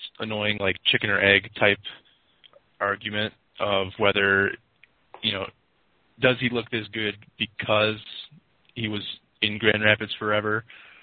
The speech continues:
or did they just wait entirely too, too long?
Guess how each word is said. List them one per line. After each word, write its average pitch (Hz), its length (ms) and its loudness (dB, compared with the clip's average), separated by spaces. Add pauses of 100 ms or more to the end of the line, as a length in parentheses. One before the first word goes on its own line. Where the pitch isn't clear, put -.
(340)
or 104 480 2 (640)
did 113 120 4
they 110 120 6
just 107 200 -4 (260)
wait 113 240 0
entirely 101 400 -4
too, 95 140 -16 (280)
too 113 80 -8
long? 90 320 -8